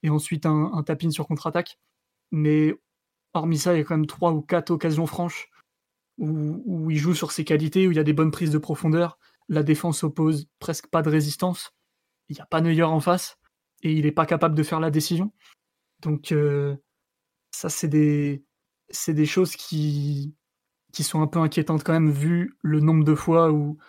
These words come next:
où, où ça se produit en ce moment. Surtout qu'autant à l'époque, il était capable un peu de, de rater pas mal de, de face-à-face, de faire des dingueries, mais c'était toujours compensé par énormément de buts et pas que des buts faciles. Faut pas, euh,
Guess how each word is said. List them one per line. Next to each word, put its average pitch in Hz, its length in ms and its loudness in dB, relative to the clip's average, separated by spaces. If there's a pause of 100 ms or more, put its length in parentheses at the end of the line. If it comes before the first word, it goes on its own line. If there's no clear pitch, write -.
(520)
où, 151 200 -2
où 151 80 0
ça 151 120 -2
se - 80 -6
produit 156 260 0
en 156 80 4
ce - 120 -6
moment. 170 260 0
Surtout 175 380 -4
qu'autant 180 560 -2
à 165 80 2
l'époque, 160 320 2
il 160 80 -2
était 156 180 0
capable 156 320 2
un 151 80 4
peu 170 160 2
de, 147 220 0 (300)
de 156 100 2
rater 156 260 0
pas 156 120 2
mal 151 220 2
de, 147 240 2
de 147 100 0
face-à-face, 156 500 0
de 147 80 0
faire 151 180 -4
des 151 120 2
dingueries, 156 340 2 (340)
mais 156 100 2
c'était 151 260 0
toujours 180 340 0
compensé 175 580 -2 (260)
par 151 180 -6 (100)
énormément 175 500 4
de 165 60 6
buts 190 160 2 (120)
et 160 80 -2
pas 180 180 0
que - 160 0
des 165 120 2
buts 156 140 0
faciles. 170 420 -4 (480)
Faut 170 120 -14
pas, 165 360 4
euh, 151 160 2